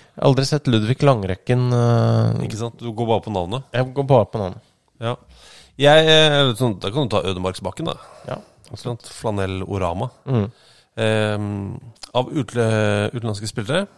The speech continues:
Speaker 2: pff, vi går til Pendix-spor, vi. Til, eh, Fredrik Midtsjø.
Speaker 1: Ja.
Speaker 2: Plutselig så har han liksom et skap, altså, han har bare et sånn rack med tjue flanellskjorter. You never know, det er jo helt umulig å vite.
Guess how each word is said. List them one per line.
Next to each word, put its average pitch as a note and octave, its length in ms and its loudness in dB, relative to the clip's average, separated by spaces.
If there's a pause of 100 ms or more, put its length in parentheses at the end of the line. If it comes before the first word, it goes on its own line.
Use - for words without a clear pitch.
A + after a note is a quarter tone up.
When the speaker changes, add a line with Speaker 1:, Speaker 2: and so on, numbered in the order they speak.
(100)
Speaker 2:
pff, - 200 0 (840)
vi - 80 -20
går C#3 140 -4
til C3+ 100 -4
Pendix-spor, A2+ 480 -2
vi. A#2 140 -6 (100)
Til, A2+ 420 -2
eh, G#2+ 880 -4 (2000)
Fredrik F#2 360 -8
Midtsjø. - 300 -10 (880)
Speaker 1:
Ja. - 180 -12 (480)
Speaker 2:
Plutselig - 400 -8
så G2+ 100 -6
har G2 220 -4
han G2 120 -12
liksom F#2 200 -12
et F#2 100 -14
skap, - 440 -8
altså, G#2 260 -4
han F#2+ 140 -2
har F#2 100 -6
bare F#2+ 120 -2
et - 120 -10
sånn F2+ 120 -6
rack - 360 -12
med G#2 200 -6
tjue F2+ 560 -6
flanellskjorter. F2+ 540 -10
You B2+ 120 -2
never G2 280 -4
know, A2+ 220 -4
det A2+ 100 -2
er A2 60 -2
jo G#2 100 -4
helt G2+ 140 -6
umulig G2 260 -4
å G2 60 -4
vite. G2+ 220 -12